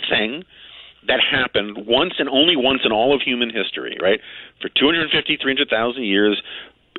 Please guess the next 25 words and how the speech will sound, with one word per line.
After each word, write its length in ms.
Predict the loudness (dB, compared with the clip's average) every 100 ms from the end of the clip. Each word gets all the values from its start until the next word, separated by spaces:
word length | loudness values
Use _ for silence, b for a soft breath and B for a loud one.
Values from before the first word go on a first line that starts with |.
| -16
the, 240 | -2 2 2 0
the, 140 | -2 -2 -2
the 300 | -2 -2 -18 _ _ -8
natural 520 | -2 0 2 2 2
environment 500 | 0 0 -2 -2 -4 -6
for 60 | -8
humanity 640 | -4 -2 0 0 0 -2
was 400 | 2 4 4 2 -4 B B B B
a 120 | 0 2 2 4
short, 300 | 2 0 -4 -2
fairly 300 | 0 0 -2
miserable 680 | 0 2 2 2 2 4 4
life 320 | 2 0 -2 -6 B B B B
that 140 | -2 2
was 140 | 0 0
ended 380 | 0 2 2 2
either 340 | 2 2 2
in 80 | 0 -2 -2
violence 460 | 0 2 2 0 -2
or 100 | 0 2 2
some 480 | 2 2 0 -6 -2
really 480 | 2 2 2 -2 -6 _ -4
terrible 400 | 2 2 4 2
bowel-stewing 800 | 2 0 0 0 2 2 2 0
disease, 480 | 0 0 -4 -6